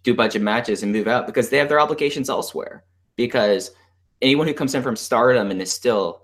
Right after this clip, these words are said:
signed to Stardom, their number one obligation is gonna be with their native company. And the same thing is with, with, uh, Shima and the O W E kids as well. And if Pac is still a member of Dragon Gate at this time, he's gonna have his obligations there because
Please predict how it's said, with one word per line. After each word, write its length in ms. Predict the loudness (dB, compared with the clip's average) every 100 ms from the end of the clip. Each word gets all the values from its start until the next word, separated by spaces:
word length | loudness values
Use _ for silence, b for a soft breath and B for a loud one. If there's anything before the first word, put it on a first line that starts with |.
| _
signed 380 | -2 0 0
to 80 | -4
Stardom, 500 | -2 0 0 -2 -6 -2
their 120 | 0
number 160 | 0
one 220 | 0 0 -2
obligation 680 | -2 -2 0 0 0 -2
is 80 | -6
gonna 160 | -6 -4
be 100 | -2
with 140 | -2
their 100 | -2
native 380 | 0 -2 -4 -10 _ _ -4
company. 560 | 0 0 -2 -8 -10 -8
And 80 | -4
the 60 |
same 260 | 0 2 2
thing 220 | 2 4
is 340 | 6 4 4
with, 320 | 4 2 2 -12 _ _ _ _ 2
with, 300 | 4 6 4
uh, 200 | 4 2
Shima 640 | 2 2 2 2 0 -2
and 160 | -2 0
the 160 | 0 4
O 160 | 4
W 340 | 4 2 0 0
E 100 | -2
kids 340 | -2 -4 -2
as 140 | -6 -2
well. 400 | 0 2 0 -2
And 360 | -2 -2 -4 -8 _ _ _ _ _
if 240 | 0 0 -2
Pac 360 | 2 4 4
is 100 | -2
still 540 | -2 2 4 4 0 _ _
a 100 | -6
member 520 | -4 -2 -2 0 0 -2
of 260 | -2 -4
Dragon 320 | 0 0 0
Gate 160 | -2 -4
at 40 |
this 160 | -4 -8
time, 360 | -6 -4 -4 -2
he's 200 | -2 0
gonna 160 | 0
have 200 | 0 0
his 140 | -2 -2
obligations 800 | 0 0 2 0 0 -4 -6 -2
there 260 | 0 0
because 340 | -2 -2 -2